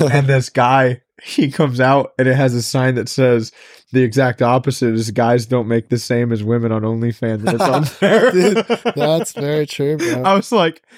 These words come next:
Speaker 1: "Touche."
Speaker 2: That's very
Speaker 1: <laughs>
Speaker 2: true.
Speaker 1: He's like, "You're right. This is an outrage." He's like, "There are thousands of men that are being underpaid on OnlyFans." <laughs>
Speaker 2: Yeah, there's
Speaker 1: Like, what do you,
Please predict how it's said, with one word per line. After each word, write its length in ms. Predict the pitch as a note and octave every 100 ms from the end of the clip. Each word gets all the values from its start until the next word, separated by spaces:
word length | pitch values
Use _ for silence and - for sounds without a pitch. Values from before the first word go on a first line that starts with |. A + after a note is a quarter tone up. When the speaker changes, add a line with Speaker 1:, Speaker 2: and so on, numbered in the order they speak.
| _ _ _
Speaker 1:
"Touche." 480 | - F#3 F3+ D3 - C3 A2 C3+ - -
Speaker 2:
That's 280 | A#2+ B3+
very 320 | - B2+ B2 A3+
Speaker 1:
<laughs> 80 | -
Speaker 2:
true. 180 | A#2 A#2+
Speaker 1:
He's 160 | B2
like, 220 | G3+ F3+ - - -
"You're 140 | G#3 G3
right. 260 | A#3 A3
This 160 | G3+ F#3+
is 100 | F3+
an 120 | F#3
outrage." 560 | G3+ G3+ F#3 F3+ D3+ -
He's 260 | E3 D3
like, 200 | F#3+ E3 - - - - -
"There 180 | F#3+ F#3
are 100 | E3+
thousands 640 | - G3 G3+ G3+ F#3+ F3
of 160 | F3+ D3+
men 460 | F3+ F3+ D3+ A#2+ A2
that 160 | D3+ D3
are 100 | D3
being 260 | D3+ D#3
underpaid 760 | C#3+ F3 E3+ E3 D3+ - F3 E3
on 120 | D3+
OnlyFans." 1400 | D3 D#3 D#3+ - - - - - G#3 G3 G#3 A3+ A3 B3+ -
<laughs> 40 | _ _ _ _ _ _ _ _ _ _ A#2+
Speaker 2:
Yeah, 240 | A#2+ B2 A#2+ -
there's 560 | - B2+ B2+ C3 C3+ - - -
Speaker 1:
Like, 180 | B3+ A3+
what 120 | A#3+
do 60 | B3+
you, 240 | B3 A3+